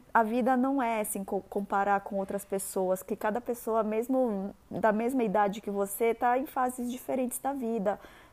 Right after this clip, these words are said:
prioridades, você não sabe o, se a, essa pessoa tem algum trauma, se essa pessoa tá passando por alguma dificuldade. Então, antes de ficar, sabe, julgando ou evitando, ou sei lá o quê,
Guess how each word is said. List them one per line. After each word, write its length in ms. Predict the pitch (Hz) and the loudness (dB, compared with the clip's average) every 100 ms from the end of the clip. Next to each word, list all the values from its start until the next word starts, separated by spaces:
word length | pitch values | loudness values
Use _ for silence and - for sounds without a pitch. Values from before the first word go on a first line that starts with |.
| - | 2
prioridades, 800 | 196 220 233 208 214 214 202 196 - | 6 6 4 4 6 6 4 -2 -4
você 240 | 196 214 214 | -6 -2 -2
não 140 | 233 | -2
sabe 300 | - 226 208 | 2 2 2
o, 60 | 214 - | -2 -6
se 160 | - | -2
a, 60 | 208 - | -2 0
essa 200 | 202 214 | -4 -4
pessoa 340 | - 208 208 | -2 0 0
tem 200 | 202 208 | 0 2
algum 260 | 202 202 226 | 2 2 -2
trauma, 480 | - 247 220 208 208 | 0 6 6 6 0
se 160 | - | -2
essa 200 | 196 208 | -2 -2
pessoa 640 | 202 208 - 214 202 202 196 - - - | -2 -2 -2 0 2 4 2 -6 -20 -2
tá 100 | - | 0
passando 360 | 208 208 220 202 | 2 2 0 -2
por 180 | 220 214 | 0 2
alguma 320 | 208 208 208 | 2 0 -4
dificuldade. 960 | 190 - 208 247 220 220 196 185 196 208 - - - - - | -6 -8 -6 -2 0 2 2 0 -6 -12 -18 -20 -20 -16 -4
Então, 360 | 214 - 233 | -4 2 6
antes 380 | 233 277 - 320 | 6 6 2 -2
de 440 | 233 233 233 220 202 - | 0 -2 0 0 -2 -6
ficar, 600 | - 226 202 196 185 180 190 _ - - | -6 0 4 4 4 0 -10 _ -20 -10
sabe, 640 | - 240 214 202 185 - | -2 0 0 -2 -4 -4
julgando 1000 | 185 208 185 196 233 226 202 190 185 180 - - - - | -4 0 2 4 4 4 2 0 0 -2 -8 -20 -16 0
ou 540 | 208 214 208 202 196 | 4 4 4 4 4
evitando, 1040 | 196 214 - 185 190 220 202 185 180 170 - | 2 -2 -4 -2 2 2 0 -2 -4 -6 -8
ou 100 | 240 | -10
sei 220 | 240 339 | -6 0
lá 200 | 277 226 | 4 4
o 80 | 214 | 2
quê, 360 | - 208 240 | 0 0 0